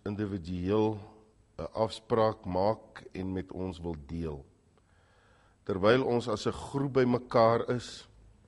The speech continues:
kom U woord na elke een van ons persoonlik, en moet ons dit interpreteer, moet ons dit vir onsself neem, moet ons dit verwerk,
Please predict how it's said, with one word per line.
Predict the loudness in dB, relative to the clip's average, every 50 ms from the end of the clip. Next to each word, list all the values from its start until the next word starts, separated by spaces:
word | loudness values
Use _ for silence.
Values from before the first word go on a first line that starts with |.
| _ _ -20 -20 -20 -20 -20 -20 _ -20 -20 _ -20 -20 -8
kom | -4 -2 -2 -2 -2
U | -2 -4 -4
woord | -4 -4 -4 0 2 4 4 2 2 -4 -2
na | -2 -2 -2 0
elke | 2 2 4 4 4 2 -2 -10 -12 -10 -4
een | -2 -2 -2 -2
van | -6 -6 -6 -6 -6
ons | -6 -6 -6 -6 -6 -8 -12 -14
persoonlik, | -12 -14 -12 -12 -10 -4 0 0 0 2 2 0 0 0 -4 -20 -20 -20 -20 -20 -20 -20 -20 -20 _ _ _ _ _ _ _ _ _ _ _ _ _ _ _
en | -6 -4 -2
moet | -2 -2 -2 -4
ons | -4 -2 0 0 0 -2 -4 -2
dit | 0 0 0 0 -2 -4
interpreteer, | -4 -4 0 -2 -4 -2 -4 -12 -12 -12 -6 -2 0 2 2 2 2 0
moet | -4 -4 -6
ons | -6 -6 -4
dit | -8 -8 -8
vir | -8 -6
onsself | -6 -6 -6 -8 -2 0 2 4 4 2 0 -2 -12 -20 -20 -20 -20 -20 -20 -20 -20 _ -20 -20 -14
neem, | -12 -8 -6 -4 -2 0 0 0 0 -2 -4 -8 -20 -20 _ -20 -20 _ _ _ _ -20 -20 -20 -20 -20 -20 _ _
moet | -10 -8 -2 -2
ons | -2 -2 0
dit | -2 -4 -4 -4
verwerk, | -6 -4 -4 -4 -4 0 2 2 2 2 0 -4 -10 -18 -16 -16 -16 -16